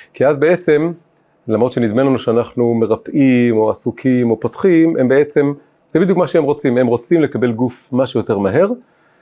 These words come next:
והם, אה, וזה רק מאפשר להם כאילו יותר, אה, לנהל אותנו, וכשאנחנו נרקוד סביבם, נסתובב סביבם, במה שקוראים מחול שדים. וכדי שזה לא יקרה, אז המטרה היא באמת ברגע הראשון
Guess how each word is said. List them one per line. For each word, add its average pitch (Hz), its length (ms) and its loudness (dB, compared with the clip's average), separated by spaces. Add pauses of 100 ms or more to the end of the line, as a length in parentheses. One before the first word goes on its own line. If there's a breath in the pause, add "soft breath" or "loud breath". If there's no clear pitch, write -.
(180 soft breath)
והם, 160 500 0
אה, 175 60 4 (500)
וזה 151 160 -2
רק 165 320 -4 (420)
מאפשר 139 320 0
להם 139 160 2
כאילו 127 220 0
יותר, 117 460 2 (800)
אה, 113 420 2
לנהל 131 320 2
אותנו, 95 360 -2 (220)
וכשאנחנו 113 640 -2
נרקוד 123 380 0
סביבם, 101 360 -2
נסתובב 110 340 -2
סביבם, 95 340 -4
במה 101 400 -4
שקוראים 117 280 -2
מחול 110 260 -2
שדים. 101 340 -2 (1160 soft breath)
וכדי 101 560 0
שזה 139 180 -2
לא 180 160 2
יקרה, 113 360 0
אז 104 180 -4
המטרה 107 520 0
היא 113 120 0
באמת 101 340 -2 (100)
ברגע 98 240 0
הראשון 98 440 -2